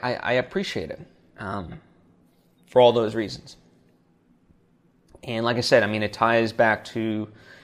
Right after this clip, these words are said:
you know, Mister White, um, it ties back to Spectre, um, all these different things. Um, and yeah, as I said, like,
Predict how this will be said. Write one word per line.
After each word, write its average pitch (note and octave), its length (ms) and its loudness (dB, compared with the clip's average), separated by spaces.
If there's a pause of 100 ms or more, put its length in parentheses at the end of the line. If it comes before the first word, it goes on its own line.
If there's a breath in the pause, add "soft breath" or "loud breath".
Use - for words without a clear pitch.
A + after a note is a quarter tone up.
(160 loud breath)
you A2+ 80 -8
know, G#2+ 60 -6
Mister A2 300 -6
White, B2 640 4 (400 soft breath)
um, G#2+ 320 -8
it - 100 -18
ties G#2+ 180 -4
back G#2+ 260 0
to A2+ 180 -10
Spectre, A2 840 0
um, F#2+ 320 -10 (140)
all A2+ 140 2
these A#2 180 -4
different A2 320 -8
things. G#2 480 -8 (520 soft breath)
Um, G2 340 -8 (1160)
and A#2+ 160 -12
yeah, A#2+ 240 -14 (100)
as A2+ 140 -6
I A2+ 60 -2
said, - 220 -6
like, A2 220 -4